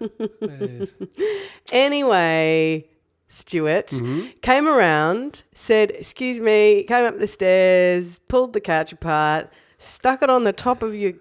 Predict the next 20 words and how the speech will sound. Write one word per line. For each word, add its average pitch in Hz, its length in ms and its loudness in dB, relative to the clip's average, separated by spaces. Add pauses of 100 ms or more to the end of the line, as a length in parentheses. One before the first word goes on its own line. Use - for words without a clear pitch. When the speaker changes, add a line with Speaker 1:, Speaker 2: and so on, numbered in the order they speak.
(240)
Speaker 1:
car, 214 600 0
Speaker 2:
Yeah, 220 160 6
Speaker 1:
on 262 80 6
the 214 60 6
Speaker 2:
that 190 160 0
Speaker 1:
roof 311 220 6
Speaker 2:
was, 349 120 -2
Speaker 1:
rack. 160 340 0
Speaker 2:
that - 20 -6
was 135 180 -8
a 117 40 -10
bit 117 140 -8
of 113 100 -12
an 107 60 -14
exciting 92 500 -14 (100)
trip. - 100 -18
Speaker 1:
That 269 160 0
was 415 160 2
a 320 80 0
bit, 220 260 0